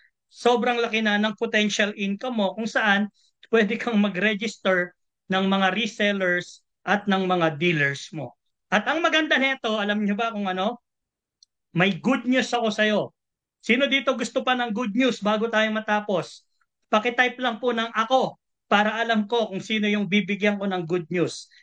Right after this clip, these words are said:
Sige po, yung magta-type lang ng ako, siya lang yung bibigyan ko kasi i-screenshot natin. Sandali ha.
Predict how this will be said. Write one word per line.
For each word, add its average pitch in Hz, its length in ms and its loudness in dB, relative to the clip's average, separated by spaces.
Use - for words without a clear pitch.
Sige 180 240 0
po, 233 320 2
yung 220 200 4
magta-type 247 600 2
lang 247 200 0
ng 240 160 -4
ako, 202 200 -4
siya 226 160 -2
lang 220 160 -2
yung 220 80 -4
bibigyan 190 480 0
ko 190 160 0
kasi 180 320 0
i-screenshot 190 720 0
natin. 165 360 0
Sandali 160 360 0
ha. 147 200 -2